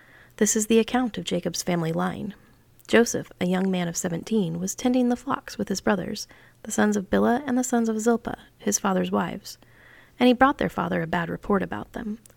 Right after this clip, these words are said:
Now Israel loved Joseph more than any of his other sons, because he had been born to him in his old age, and he made an ornate robe for him.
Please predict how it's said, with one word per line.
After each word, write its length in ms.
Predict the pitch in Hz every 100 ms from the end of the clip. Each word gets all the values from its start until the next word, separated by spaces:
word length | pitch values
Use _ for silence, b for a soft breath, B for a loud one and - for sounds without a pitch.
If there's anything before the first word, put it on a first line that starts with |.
| b b b b b b b b b b
Now 60 | 214 -
Israel 400 | 277 214 185 175
loved 200 | 180 165
Joseph 380 | 190 180 175
more 140 | 190 180
than 140 | 180
any 260 | - 247 180
of 80 | 165
his 120 | -
other 200 | - -
sons, 500 | - 139 - 220 - b b
because 240 | - 208 226
he 80 |
had 80 | 226
been 180 | 220 214
born 240 | 214 240
to 60 | 247
him 180 | 247 233
in 100 | 226
his 140 | 214
old 240 | 202 220 220
age, 320 | 180 180 - -
and 140 | 190
he 140 | -
made 240 | 226 247 196
an 80 | 185
ornate 420 | 190 190 190 -
robe 180 | 226 202
for 120 | -
him. 300 | 180 202